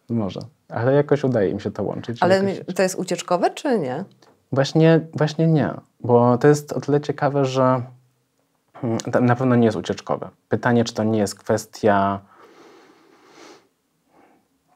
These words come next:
Speaker 1: podporządkowywania się trochę z jednej strony, ale to są rzadkie sytuacje. Na przykład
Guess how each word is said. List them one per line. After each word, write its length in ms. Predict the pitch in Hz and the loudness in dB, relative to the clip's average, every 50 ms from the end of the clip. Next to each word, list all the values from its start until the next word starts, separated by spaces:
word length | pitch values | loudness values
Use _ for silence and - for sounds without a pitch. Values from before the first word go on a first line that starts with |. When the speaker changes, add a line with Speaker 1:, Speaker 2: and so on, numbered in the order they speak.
| _ - | _ -4
Speaker 1:
podporządkowywania 840 | - 123 - - 123 113 113 110 110 - 117 110 107 107 101 107 110 | -4 -2 -2 0 2 2 2 2 2 2 0 0 2 2 0 0 -2
się 160 | - - 143 | -2 -4 -6
trochę 400 | 143 - - 117 110 - 131 120 | -6 -4 -2 -2 -2 0 -2 -2
z 60 | 120 | -2
jednej 220 | 127 117 120 113 113 | -2 -2 -2 -2 -4
strony, 420 | - - - 101 92 98 - 214 - - _ _ _ _ _ _ _ _ | -4 -6 -6 -6 -4 -6 -6 -8 -12 -16 _ _ _ _ _ _ _ _
ale 120 | - 117 113 | 2 2 2
to 100 | 117 113 | 2 0
są 180 | - 113 110 | -2 0 2
rzadkie 280 | 104 104 104 - - 104 | 2 2 2 0 -4 -12
sytuacje. 320 | - - - - - - | -10 -8 -8 -8 -6 -6
Na 60 | 104 101 | -8 -8
przykład 500 | - 101 - 98 98 95 - - - | -8 -4 -2 -2 -2 -2 -6 -12 -20